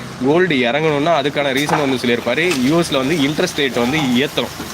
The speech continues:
இன்ட்ரெஸ்ட் ரேட் ஏத்துனா மட்டும்தான் வந்துட்டு, ஆ, கோல்டு வந்து பிரைஸ் வந்து இறங்கும் அப்படின்னு சொல்லி சொல்லியிருப்பாரு. அதனால வந்துட்டு அந்த வீடியோ வேணாலும் நீங்க வந்து பார்க்கணும்னாலும் பாருங்க.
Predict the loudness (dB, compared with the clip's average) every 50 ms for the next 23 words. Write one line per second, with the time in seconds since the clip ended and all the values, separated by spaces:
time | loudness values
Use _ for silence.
0 | -12 -6 -4 -4 -2 -2 -2 -2 0 0 0 -2 0 0 0 0 0 0 0 -2
1 | -2 0 0 0 0 0 0 0 2 2 2 2 0 0 0 -2 -2 -4 -8 -10
2 | -12 -12 -8 -4 -2 0 0 0 0 -2 -4 -8 -10 -10 -8 -8 -10 -10 -10 -10
3 | -10 -10 -10 -10 -10 -10 -10 -8 -6 -2 0 2 2 2 2 2 2 2 0 0
4 | -2 -2 -4 -2 -2 -2 0 0 0 0 0 0 0 0 0 0 -2 -2 -2 -4
5 | -6 -4 -2 -2 -2 -2 -2 -4 -4 -2 -2 -2 -2 -4 -4 -2 -2 0 0 -2
6 | -2 0 0 0 0 0 0 -2 0 0 0 0 0 0 0 0 0 0 0 0
7 | 0 0 0 0 0 0 0 -2 -2 -4 -4 -4 -2 -4 -2 -2 -2 0 0 0
8 | 0 0 -2